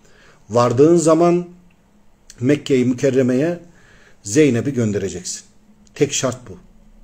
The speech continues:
O da kabul ediyor ve Mekke-i Mükerreme'ye dönünce Ebul As, Zeynep validemizi, e,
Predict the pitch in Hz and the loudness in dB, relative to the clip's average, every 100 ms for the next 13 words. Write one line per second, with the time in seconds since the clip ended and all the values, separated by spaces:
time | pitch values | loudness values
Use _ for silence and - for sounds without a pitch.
0 | - - - - 165 165 - 120 160 165 | -20 -20 -16 -2 0 0 0 0 2 2
1 | 160 160 - - - - - - - - | 0 -2 -6 -20 -20 -20 -20 -20 -20 -4
2 | 131 170 131 170 180 151 123 127 - 139 | 0 0 2 0 0 0 0 0 0 0
3 | 120 113 107 101 101 147 170 143 147 156 | 0 0 0 -2 0 2 4 2 0 -2
4 | - - 123 117 123 110 156 175 - - | -8 -10 -6 -4 -4 0 0 0 -4 -12
5 | - _ _ - _ _ 107 139 151 135 | -18 _ _ -20 _ _ 0 4 4 2
6 | 117 110 131 131 120 113 107 104 107 147 | -4 -2 0 2 0 -2 -4 -4 -2 0
7 | 175 170 - - _ - _ _ 104 104 | 0 -2 -14 -20 _ -20 _ _ -10 -8
8 | 101 98 | -8 -8